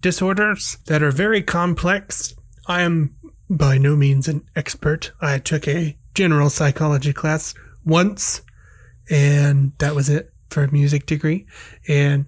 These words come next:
I, so I don't have a degree in psychology either, but I do think that framing the films in this way provides some insight into the characters,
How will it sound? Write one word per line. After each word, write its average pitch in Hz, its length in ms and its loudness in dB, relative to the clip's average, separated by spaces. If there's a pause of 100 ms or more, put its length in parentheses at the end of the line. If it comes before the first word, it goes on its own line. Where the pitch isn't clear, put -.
I, 143 240 0
so 151 180 2
I 139 60 4
don't 151 160 2
have 151 200 2
a 156 40 0
degree 160 280 2
in 156 120 2
psychology 165 560 0 (100)
either, 196 240 -2 (280)
but 160 120 2
I 156 60 2
do 170 320 0
think 165 500 -4
that 165 240 -4
framing 151 540 0
the 151 100 0
films 151 800 -2 (480)
in 147 460 2
this 151 280 0
way 151 480 2
provides 147 600 -2
some 147 220 -4
insight 147 460 -4
into 147 260 -2
the 143 120 -4
characters, - 800 -8